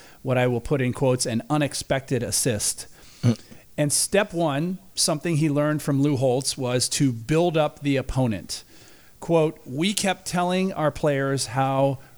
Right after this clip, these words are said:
Speaker 1: excuse me, we kept telling our players how great a team Alabama is. We wanted them ticked off at the mention of Alabama." Now, we heard a little bit about this a second ago, but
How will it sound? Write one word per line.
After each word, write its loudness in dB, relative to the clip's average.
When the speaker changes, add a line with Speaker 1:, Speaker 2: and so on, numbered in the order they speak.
Speaker 1:
excuse -2
me, -2
we 2
kept -2
telling 0
our 2
players 0
how 2
great 2
a -2
team 0
Alabama 0
is. -10
We 0
wanted 0
them -2
ticked -2
off -2
at -6
the 0
mention 0
of -4
Alabama." -2
Now, 0
we 2
heard 0
a 4
little 2
bit 0
about 0
this -2
a 0
second 0
ago, -4
but -4